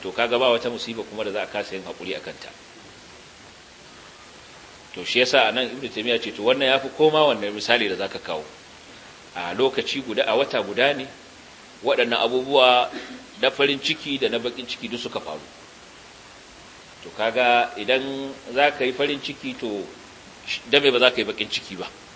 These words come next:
In za ka yi baƙin ciki, dan me ba za ka yi farin ciki ba? Kaga kuma za ka haɗa farin ciki da baƙin ciki lokaci ɗaya ba. To kaga duk abin ba yana nuna abin nan ba. Abin da yake buƙata a irin wannan shine ka yi haƙuri, ka jure idan abin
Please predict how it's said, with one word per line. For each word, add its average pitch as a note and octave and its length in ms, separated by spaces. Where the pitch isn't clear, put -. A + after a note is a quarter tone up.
In A#2+ 100
za C#3+ 140
ka C3 100
yi A#2+ 60
baƙin B2 240
ciki, - 240
dan C3 100
me B2 120
ba - 20
za A2+ 80
ka - 80
yi G2 60
farin F#2+ 260
ciki - 180
ba? F2+ 80
Kaga B2+ 220
kuma C#3+ 220
za C3 120
ka B2 160
haɗa B2 140
farin C3 180
ciki - 200
da A2 80
baƙin A2+ 260
ciki - 180
lokaci - 320
ɗaya E2+ 160
ba. D2 80
To - 60
kaga A#2+ 260
duk - 260
abin A#2+ 400
ba F#2+ 420
yana A#2+ 240
nuna A2+ 320
abin G2+ 320
nan G2 160
ba. E2 180
Abin A2 240
da A#2+ 60
yake A#2 320
buƙata G2+ 640
a - 80
irin C3 220
wannan D#3+ 280
shine A#2 320
ka G#2+ 60
yi C3 100
haƙuri, C#3+ 640
ka A2+ 100
jure C3 520
idan C3 320
abin B2 400